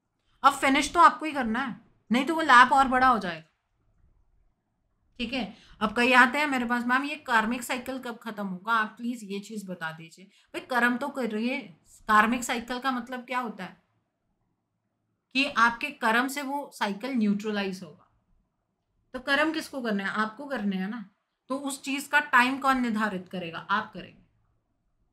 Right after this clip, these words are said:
ठीक है, तो इस एक महीने के अंदर अंदर आपकी लाइफ कंप्लीटली चेंज हो सकती है,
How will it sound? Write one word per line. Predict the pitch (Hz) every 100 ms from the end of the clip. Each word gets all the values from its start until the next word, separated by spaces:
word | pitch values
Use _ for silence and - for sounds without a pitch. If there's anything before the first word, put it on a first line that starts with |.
| _ _ _ _ 254
ठीक | 254
है, | 294 - - _ _ _ -
तो | 277 311 302 - _
इस | 262 302 - - _ _
एक | 233 320 320
महीने | 247 233 240 254
के | 240
अंदर | 269 202 208 208 214
अंदर | 180 170 160 - _ _ _
आपकी | 226 226 233 269 285
लाइफ | 202 185 190 240 - - _ _
कंप्लीटली | 220 214 208 262 285 269 311
चेंज | - 208 202
हो | 190
सकती | 185 185 _ 208
है, | 208 254